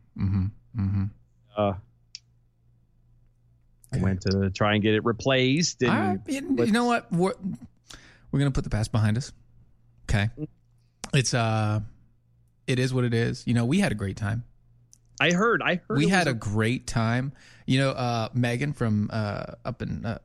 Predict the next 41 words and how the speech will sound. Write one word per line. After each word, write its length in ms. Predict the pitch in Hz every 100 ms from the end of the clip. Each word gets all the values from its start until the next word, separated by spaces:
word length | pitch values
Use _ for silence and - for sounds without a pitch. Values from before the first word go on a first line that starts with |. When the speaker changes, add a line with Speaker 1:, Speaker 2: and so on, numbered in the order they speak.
| -
Speaker 1:
uh, 40 |
up 320 | 131 - 123 123
in, 200 | 110 101 - _ _ -
up 140 | 151 135
in 60 |
the 60 | 120
northern 360 | 123 135 120
areas, 460 | 120 117 123 151 - - - - -
she 180 | - 147
decided 360 | 135 131 120
to 60 | 113
come 240 | 127 110
down 220 | 104 107
for 100 | 107
the 80 | 110
entire 300 | 101 110 101
weekend, 600 | 98 101 - 107 127 147 -
and, 460 | 104 98 98 98 98
uh, 340 | 98 95 95 - - - _ - - -
uh, 300 | 110 101 107
we, 120 | 113
we 180 | 117 113
had 240 | 113 104
Virginia 320 | 101 104 104
Jack 340 | 98 113 110 -
Hole, 340 | 117 110 110
we 120 | 110
had, 400 | 110 101 98 101 104
uh, 300 | 101 101 101
the, 180 | 110 107
the 120 | - 104
Mojo 320 | 113 107 107
Groupies, 600 | 110 123 113 117 110 110
we 140 | 127 123
had 260 | 117 104
a 40 | 101
bunch 260 | 110 104
of 80 | -
people 400 | - 107 - 107
running 280 | 104 101 101
through. 520 | 131 143 147 143 139